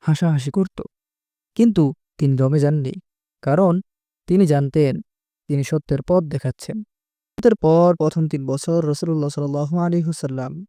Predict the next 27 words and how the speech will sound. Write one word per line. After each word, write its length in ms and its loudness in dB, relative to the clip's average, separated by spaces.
গোপনে 560 2
মানুষকে 560 -2
আল্লাহর 500 2
পথে 240 -2
ডাকতেন। 360 -8
প্রথম 360 4
বিশ্বাস 360 2
করেছিলেন 640 0
তার 240 4
স্ত্রী 400 2
খাদিজা 420 2
রাদিয়াল্লাহু 640 2
তাআলা 280 -4
আনহা, 420 0
বন্ধু 420 4
আবু 220 0
বকর 340 2
রাদিয়াল্লাহু 540 2
তাআলা 280 -2
আনহু, 380 0
চাচাতো 380 0
ভাই 360 2
আলী 260 4
রাদিয়াল্লাহু 600 0
তাআলা 260 -4
আনহু 440 -8
এবং 280 4